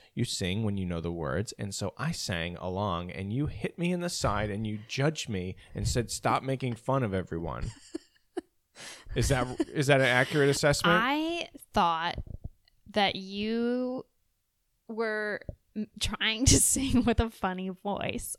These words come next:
Speaker 2: I thought you were, like, purposefully singing out of tune to make me laugh, and I was like, "This is, like, a solemn,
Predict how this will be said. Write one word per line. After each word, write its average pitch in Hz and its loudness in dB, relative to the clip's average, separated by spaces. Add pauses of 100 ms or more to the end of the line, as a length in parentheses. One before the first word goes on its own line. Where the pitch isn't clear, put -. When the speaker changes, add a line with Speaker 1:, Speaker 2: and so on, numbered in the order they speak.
Speaker 2:
I 202 2
thought 233 2
you 196 -8
were, 196 -4
like, 185 -6
purposefully 254 0
singing 214 -2
out 185 0
of 196 -8
tune 190 -6 (300)
to 226 2
make 185 -6
me 185 -6
laugh, 185 2
and 202 -2
I - -4
was 196 -4
like, 180 -4 (280)
"This 240 2
is, 262 -2 (440)
like, 185 -6 (120)
a 190 -2
solemn, 226 -2